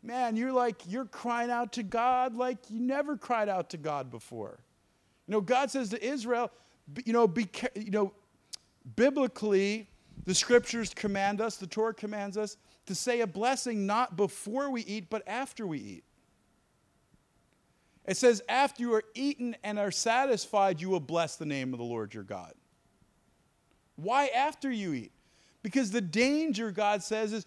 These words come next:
when you've eaten of the goodness of the land and become satisfied, and you think that you did this in your own strength and you forget me.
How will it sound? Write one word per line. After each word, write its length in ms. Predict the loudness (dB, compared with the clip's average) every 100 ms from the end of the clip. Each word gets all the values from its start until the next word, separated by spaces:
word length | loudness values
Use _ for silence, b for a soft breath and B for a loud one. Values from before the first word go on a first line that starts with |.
| b b
when 180 | -2 0
you've 220 | 0 0 -2
eaten 360 | 0 0 0 0
of 140 | 0
the 80 | -2
goodness 500 | -2 -2 -2 -2 -2
of 120 | -2
the 80 | -2
land 320 | -2 -2 -2
and 80 | -4
become 360 | -6 -2 -2
satisfied, 840 | -2 0 4 4 2 0 2 2 0 b b
and 140 | -4 -2
you 100 | -2
think 380 | -2 -4 -4 -4
that 360 | -4 -4 -8
you 120 | -6
did 240 | -2 -2 -2
this 180 | -4 -4
in 80 |
your 180 | -2 -2
own 160 | -2 -4
strength 380 | -8 -8 -6 -4
and 100 | -4
you 60 |
forget 460 | -6 -10 -6 -8 -6
me. 280 | -8 -8